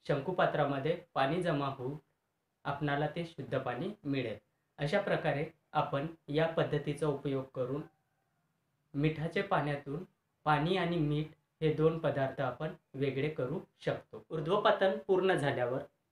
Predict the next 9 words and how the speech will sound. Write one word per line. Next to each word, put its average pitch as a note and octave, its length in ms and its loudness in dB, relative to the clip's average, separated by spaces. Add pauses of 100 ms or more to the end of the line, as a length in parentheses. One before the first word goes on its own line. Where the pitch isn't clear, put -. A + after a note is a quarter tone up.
(240)
गोड F3+ 220 2
बुला-, D3+ 320 0
बुडाच्या C#3+ 500 2
चंबूमध्ये C3 640 0 (280)
मीठ D#3 280 0 (140)
उरलेला C3 480 0 (120)
दिसेल. B2+ 460 -4 (340)
अशा D#3 200 -2
प्रकारे C3 520 -6